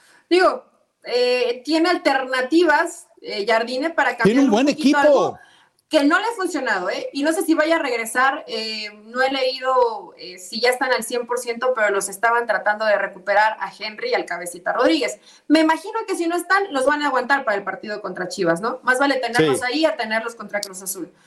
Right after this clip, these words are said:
Speaker 1: Pero
Speaker 2: Y,
Speaker 1: si
Speaker 2: y
Speaker 1: no los tienen, con el plantel que te acabo de mencionar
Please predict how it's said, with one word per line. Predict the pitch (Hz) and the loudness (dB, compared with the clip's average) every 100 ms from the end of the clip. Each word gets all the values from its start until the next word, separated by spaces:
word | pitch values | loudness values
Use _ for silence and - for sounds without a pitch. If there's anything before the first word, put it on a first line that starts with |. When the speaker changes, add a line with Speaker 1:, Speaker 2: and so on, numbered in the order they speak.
| _ _ | _ _
Speaker 1:
Pero | 311 311 311 | 2 4 4
Speaker 2:
Y, | 339 | 0
Speaker 1:
si | 294 | -2
Speaker 2:
y | 196 | -2
Speaker 1:
no | 415 | -2
los | 392 | -2
tienen, | - 349 370 403 - | -6 -6 -4 -6 -6
con | - 269 | -4 -2
el | 262 254 | -2 -4
plantel | 262 254 247 311 311 | -4 -4 0 -2 -2
que | 269 | -8
te | 240 | -8
acabo | 254 269 | -2 -2
de | 269 | -2
mencionar | 247 226 233 233 269 - | -4 -8 -6 -2 -2 -4